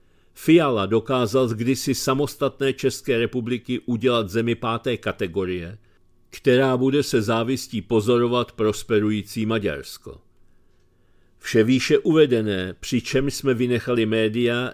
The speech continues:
jejichž stupeň proliberálního řiťolezectví dosahuje neskutečných výšin, je smutným vyústěním politiky Evropské unie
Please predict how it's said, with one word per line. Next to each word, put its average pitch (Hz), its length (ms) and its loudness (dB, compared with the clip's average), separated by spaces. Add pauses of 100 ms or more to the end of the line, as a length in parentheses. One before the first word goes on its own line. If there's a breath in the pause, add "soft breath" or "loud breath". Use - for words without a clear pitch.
jejichž 113 440 0
stupeň 110 580 -2
proliberálního 117 1160 0
řiťolezectví 107 840 -2
dosahuje 113 520 0
neskutečných 113 760 -6
výšin, 101 580 -8 (500 soft breath)
je 110 160 2
smutným 147 760 0
vyústěním 131 840 -2
politiky 123 640 -2
Evropské 113 680 -2
unie 107 520 -4